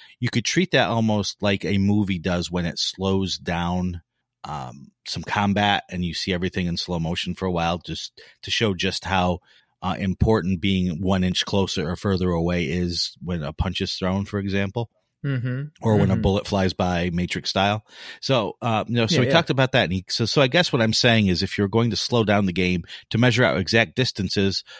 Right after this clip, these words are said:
Speaker 1: or to clarify what's going on, try not to do that for scenes that don't feel momentous. On the flip side, if you do slow everything down to make sure that positioning is just right or to check, uh, your advantage, disadvantage, try to describe what happened in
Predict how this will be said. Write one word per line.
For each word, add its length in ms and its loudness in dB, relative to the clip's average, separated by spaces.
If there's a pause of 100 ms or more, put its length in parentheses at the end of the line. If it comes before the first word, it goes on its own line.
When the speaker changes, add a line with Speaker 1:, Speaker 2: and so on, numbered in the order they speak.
(140)
Speaker 1:
or 80 0
to 60 0
clarify 420 4
what's 220 2
going 260 4
on, 220 2
try 200 0
not 200 0
to 100 -2
do 240 0
that 260 2 (220)
for 120 -6
scenes 420 2
that 160 -2
don't 220 2
feel 200 0
momentous. 760 -2 (320)
On 140 0
the 80 0
flip 280 -2
side, 300 0
if 140 -4
you 40 -2
do 140 -2
slow 240 0
everything 400 0
down 300 0
to 80 -2
make 180 2
sure 160 2
that 140 0
positioning 560 -2 (260)
is 140 0
just 320 0
right 260 4 (320)
or 180 2
to 160 -2 (180)
check, 360 2 (120)
uh, 300 2
your 160 2
advantage, 500 0
disadvantage, 760 -2 (460)
try 180 2
to 80 -2
describe 500 2
what 160 2
happened 420 2
in 80 2